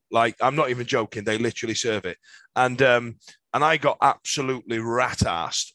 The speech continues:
on vodka iron brew in this room, smashing these, uh, Scotch pies down. And, uh, and I'm getting egged on now. They're going, "Oh, that's David Bates. He plays for Wendy." And, uh, and John's going, "Well, go on then. Go and say hello. Go and introduce yourself."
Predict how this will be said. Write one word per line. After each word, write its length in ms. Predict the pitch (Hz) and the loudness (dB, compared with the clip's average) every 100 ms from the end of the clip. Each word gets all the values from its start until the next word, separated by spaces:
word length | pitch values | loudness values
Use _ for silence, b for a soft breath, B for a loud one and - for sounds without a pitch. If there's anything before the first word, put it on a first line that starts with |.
| - | -4
on 260 | 110 110 | -2 -2
vodka 360 | 101 123 - 123 | 0 0 0 -2
iron 280 | 113 110 104 | -2 -2 -4
brew 280 | 104 90 90 - | -6 -8 -12 -8
in 100 | 107 | -6
this 220 | 101 101 110 | -4 -4 -4
room, 240 | 98 87 - | -6 -8 -8
smashing 560 | - 175 127 - 131 | -6 -2 -2 -4 -6
these, 340 | 123 117 110 127 | -6 -6 -6 -2
uh, 160 | 113 | -2
Scotch 400 | - - 123 - | -2 -2 -2 -2
pies 320 | 143 120 110 - | 0 0 0 -2
down. 300 | 92 78 80 _ b b b - | -4 -4 -8 _ b b b -2
And, 240 | 131 135 | 0 4
uh, 240 | 123 117 - _ - | 4 4 0 _ -4
and 80 | 165 | 0
I'm 60 | 170 | 2
getting 220 | 185 175 | 4 6
egged 220 | 165 151 | 4 6
on 200 | 160 135 | 4 4
now. 300 | 101 82 95 135 | -2 -2 -4 -6
They're 100 | 139 | 2
going, 240 | 127 104 _ _ _ _ - | 2 2 _ _ _ _ -12
"Oh, 100 | 147 | -4
that's 240 | 147 170 | -4 -4
David 380 | - 135 117 110 | 0 0 0 -8
Bates. 320 | 139 151 - | -6 -6 -8
He 60 | - 131 | -10 -6
plays 160 | 113 | -4
for 140 | - 101 | -4 -4
Wendy." 400 | 135 143 98 - b b b _ - | -4 -4 -6 -6 b b b _ 2
And, 200 | 156 139 | 2 6
uh, 260 | 143 143 123 _ _ _ _ | 6 6 4 _ _ _ _
and 120 | 147 147 | 0 4
John's 240 | 160 135 | 2 2
going, 200 | 123 107 107 | -2 -4 -6
"Well, 80 | 165 | -8
go 100 | 214 | -8
on 100 | 87 | -6
then. 220 | 139 196 _ _ | -8 -8 _ _
Go 80 | - | -2
and 80 | 220 | 0
say 140 | - 147 | 2 2
hello. 220 | 107 160 | 4 2
Go 100 | 208 | 2
and 80 | 202 | 2
introduce 380 | - 156 135 | 2 -2 -2
yourself." 340 | - 95 87 | -2 -2 -2